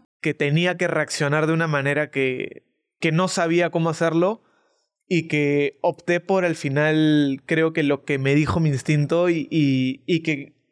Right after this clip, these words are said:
hoy en día siento que es una, una mejor forma, ¿no? Porque uno no sabe lo que le puede estar pasando a la otra persona, quizás tuvo una mañana complicada o tuvo una pelea la noche ayer con su esposa o,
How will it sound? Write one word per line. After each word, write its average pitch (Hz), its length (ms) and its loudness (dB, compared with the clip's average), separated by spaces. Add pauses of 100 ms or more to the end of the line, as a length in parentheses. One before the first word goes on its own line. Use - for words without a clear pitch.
(140)
hoy 175 220 2
en 170 100 0
día 170 360 0 (220)
siento 175 440 -2
que 147 100 -2
es - 160 -6
una, 165 460 0 (480)
una 165 220 0
mejor 156 320 -2
forma, 170 320 -2
¿no? 156 140 0
Porque 156 200 -2
uno 160 140 2
no 165 120 0
sabe 170 300 2
lo 160 140 2
que 135 160 -2
le 131 140 2
puede 165 220 0
estar 160 260 -4
pasando 160 360 0
a - 40 2
la 139 120 2
otra 143 220 -2
persona, 151 440 -2
quizás 139 500 -6 (440)
tuvo 175 160 4
una 175 160 2
mañana 151 380 0
complicada 175 880 0
o 139 180 0
tuvo 156 200 2
una 156 220 2
pelea 147 340 0
la 143 100 0
noche 143 220 -2
ayer 147 100 0
con 147 100 -2
su 139 100 -6
esposa 175 720 0
o, 143 260 0